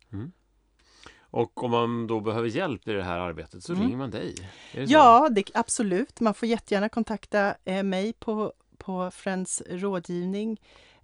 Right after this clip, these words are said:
Speaker 2: Eller man får kontakta oss, eh, generellt och fråga, tänker jag, hur vi på olika sätt kan stödja en förskoleverksamhet. Så
Speaker 1: Mm.
Speaker 2: det är man varmt välkommen att göra och kolla på vår hemsida friends punkt se.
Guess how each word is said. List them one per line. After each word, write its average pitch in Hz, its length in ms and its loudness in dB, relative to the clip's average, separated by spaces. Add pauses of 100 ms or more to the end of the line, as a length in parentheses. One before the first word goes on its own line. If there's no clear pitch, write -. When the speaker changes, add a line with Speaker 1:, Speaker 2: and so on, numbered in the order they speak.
(100)
Speaker 2:
Eller 202 260 2
man 202 140 0
får 202 120 -6
kontakta 226 840 -2
oss, - 320 -4
eh, - 420 -16
generellt 196 440 -2
och 226 60 -10
fråga, 165 680 -2 (720)
tänker 185 280 -2
jag, 160 60 0
hur 175 120 -2
vi 160 140 -4
på - 140 -8
olika 156 120 -8
sätt - 280 -12
kan 160 140 -6
stödja 180 580 -4 (440)
en 196 220 0
förskoleverksamhet. - 1080 -8 (160)
Så 208 60 -14
Speaker 1:
Mm. 196 100 -8
Speaker 2:
det 208 80 -4
är 208 40 -4
man 190 260 -6
varmt 196 400 -2
välkommen - 360 -8
att - 20 -6
göra 151 200 -6
och - 80 -14
kolla - 540 -12
på - 120 -18
vår 160 140 -12
hemsida - 520 -12
friends - 360 -16
punkt - 320 -18 (140)
se. - 480 -16